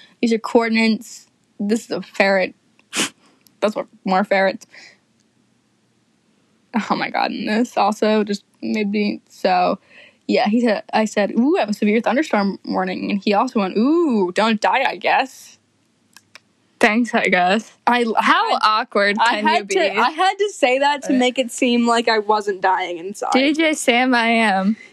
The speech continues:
Speaker 2: Google. What is that?
Speaker 1: <laughs> That's you. That's
Speaker 2: Wha-
Speaker 1: your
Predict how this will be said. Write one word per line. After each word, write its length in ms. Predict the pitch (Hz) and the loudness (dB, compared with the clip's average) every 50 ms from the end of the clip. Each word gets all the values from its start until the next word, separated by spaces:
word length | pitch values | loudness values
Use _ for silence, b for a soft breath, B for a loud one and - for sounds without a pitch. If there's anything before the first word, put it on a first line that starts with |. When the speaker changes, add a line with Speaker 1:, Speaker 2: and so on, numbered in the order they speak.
| B B B B B B | B B B B B B
Speaker 2:
Google. 600 | - 240 269 302 226 240 214 190 185 196 247 220 - _ _ _ _ _ B B B B 269 B B B B B B B B B B B B B B B _ _ - - | 2 2 2 2 2 2 2 2 2 0 0 -2 -4 _ _ _ _ _ B B B B -18 B B B B B B B B B B B B B B B _ _ -10 -2
What 300 | - 196 220 233 262 311 | 0 2 2 2 2 2
is 160 | 359 330 349 | 0 4 4
that? 500 | 277 247 247 302 320 285 262 277 285 - | 4 4 4 2 0 0 0 0 -2 -2
Speaker 1:
<laughs> 120 | - 339 | 0 2
That's 280 | 349 330 - - - - | 4 4 2 0 -4 -2
you. 840 | 277 294 359 539 539 381 359 214 208 320 330 330 311 302 285 254 247 - - - | 0 2 2 2 2 2 0 0 0 -2 -2 -2 -2 -2 -2 -4 -8 -10 -6 -2
That's 120 | 277 330 247 | 0 0 2
Speaker 2:
Wha- 80 | 240 - | 2 2
Speaker 1:
your 100 | 480 | 0